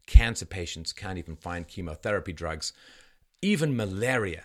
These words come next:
which was eliminated from Venezuela a generation ago, is making a horrifying comeback. Law and order have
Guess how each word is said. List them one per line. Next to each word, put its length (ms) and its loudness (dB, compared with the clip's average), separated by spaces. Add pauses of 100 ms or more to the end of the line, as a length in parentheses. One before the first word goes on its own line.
(160)
which 220 -6
was 120 -6
eliminated 560 -2
from 140 -8
Venezuela 500 -4
a 60 -12
generation 520 -6
ago, 300 -8 (260)
is 320 -2 (640)
making 420 -2
a 80 0
horrifying 840 -2 (760)
comeback. 560 -10 (680)
Law 320 4
and 180 -2
order 380 2 (120)
have 320 -6